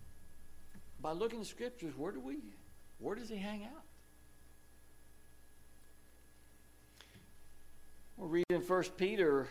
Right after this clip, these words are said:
one verse there. First Peter tried to get us thinking, tried to get us to find our answers from the scriptures and not from, uh,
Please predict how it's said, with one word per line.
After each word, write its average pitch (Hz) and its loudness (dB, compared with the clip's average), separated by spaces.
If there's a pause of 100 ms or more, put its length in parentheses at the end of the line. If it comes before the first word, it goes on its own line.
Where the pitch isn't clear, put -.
(220)
one 139 6 (180)
verse 151 8
there. 151 8
First 156 4
Peter 156 6 (1900)
tried 139 4 (120)
to 156 2
get 165 6
us - -2 (300)
thinking, 226 4 (1700)
tried 175 8
to 185 8
get 180 10
us 170 2
to 156 2
find 170 8
our 160 8
answers 165 2
from 143 -2
the 131 2
scriptures 185 2
and 143 2
not 165 6 (920)
from, 127 2
uh, 120 8